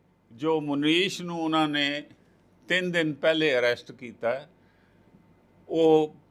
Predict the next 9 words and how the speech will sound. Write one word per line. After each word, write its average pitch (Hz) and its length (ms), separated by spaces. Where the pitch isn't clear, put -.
ਅੰਡਰਗਰਾਉਂਡ 165 640
ਹੋ 135 120
ਗਿਆ 120 220
ਸੀ, 151 420
ਪਰ 143 160
ਉਸ 151 200
ਨੂੰ 156 160
ਪੁਲਿਸ 139 460
ਨੇ 135 360